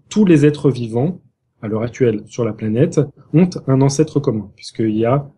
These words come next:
descendance avec modification. Cela implique qu'il y a,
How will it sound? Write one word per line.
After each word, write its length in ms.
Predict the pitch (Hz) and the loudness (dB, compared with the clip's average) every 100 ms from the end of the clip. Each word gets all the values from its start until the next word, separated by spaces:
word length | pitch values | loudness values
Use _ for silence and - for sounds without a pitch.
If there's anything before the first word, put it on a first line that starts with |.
| - | -4
descendance 640 | 113 156 151 120 135 151 135 | 2 2 2 2 2 0 -2
avec 200 | 127 131 | -2 -2
modification. 760 | 120 120 - 113 - 139 180 - _ | -4 -6 -8 -8 -4 -2 -2 -6 _
Cela 360 | - - 131 131 | -16 -2 0 0
implique 680 | 131 - 135 202 - - - _ _ _ _ _ | -2 -2 0 0 -2 -16 -20 _ _ _ _ _
qu'il 240 | - 120 | -4 -2
y 160 | 113 123 | 0 0
a, 280 | 143 180 | 0 -2